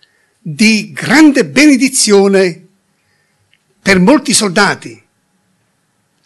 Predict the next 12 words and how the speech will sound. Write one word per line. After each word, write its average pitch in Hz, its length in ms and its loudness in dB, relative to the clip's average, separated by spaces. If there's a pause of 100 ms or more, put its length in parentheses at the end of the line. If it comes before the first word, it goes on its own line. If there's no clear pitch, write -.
(400)
Difatti 226 420 -2
nel 220 180 2
quarto 277 260 -2
capitolo 214 480 0
dice: 185 340 -4
"Quelli 262 240 4
della 220 220 2
casa 247 320 -2
di 196 140 -8
Cesare 208 380 -2
vi 180 100 -10
salutano." 170 680 -6